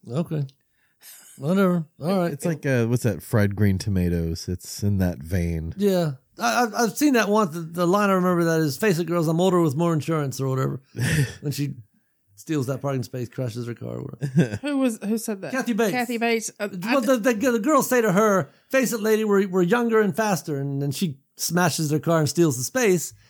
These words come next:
Speaker 1: and said, "Face it, girls, I'm older with more insurance," you know.
Speaker 3: Well, I, I saw that once. I didn't really care for that one
Speaker 1: That's
Speaker 3: as
Speaker 1: all I
Speaker 3: much as
Speaker 1: remember about it.
Speaker 3: I do
Speaker 1: Yeah.
Speaker 3: like Kathy Bates, but
Speaker 1: Yeah.
Speaker 3: anyway.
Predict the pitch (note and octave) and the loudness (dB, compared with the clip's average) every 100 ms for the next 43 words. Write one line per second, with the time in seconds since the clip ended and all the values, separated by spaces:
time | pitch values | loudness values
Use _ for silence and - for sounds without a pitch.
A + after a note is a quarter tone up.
0 | _ - E3+ G3 D#3+ A#3+ G3 F#3 F#3 G3+ | _ -4 0 2 4 2 2 0 0 2
1 | F3 F3 G#3 G3+ G3 E3+ G3+ G3 G#3 - | 0 2 2 4 4 4 4 4 4 2
2 | C#3+ B2 - - C#3+ C3 C3 _ _ - | -2 -4 -10 -6 -4 -4 -6 _ _ -10
3 | G3+ F#3 F3 E3 _ _ _ _ G#3+ A#3+ | -8 -6 -8 -10 _ _ _ _ -4 -2
4 | G#3+ B3 B3 A3 F#3+ E3 F3+ E3 G3 F#3+ | 0 0 0 0 0 0 -4 -2 -4 -4
5 | D3 F3+ E3+ D#3+ D#3 E3+ F3 E3+ E3+ G3 | -2 -2 -2 -4 -4 -6 -6 -8 -6 -4
6 | E3+ F3 D#3+ C#3+ C3+ D3+ C3 A2 B2+ C#3+ | -2 0 2 2 2 2 2 0 -4 -6
7 | - - - - _ _ _ _ _ - | -10 -20 -20 -20 _ _ _ _ _ -8
8 | G3+ G3 F3+ D#3 E3+ E3 F3 F3+ - - | -4 -2 -4 -6 -10 -10 -8 -8 -8 -16
9 | F2 - - - C3+ A#2+ A#2 - _ _ | -20 -20 -20 -10 -4 -4 -4 -8 _ _
10 | _ _ _ F3+ D#3 D#3+ | _ _ _ -20 -20 -20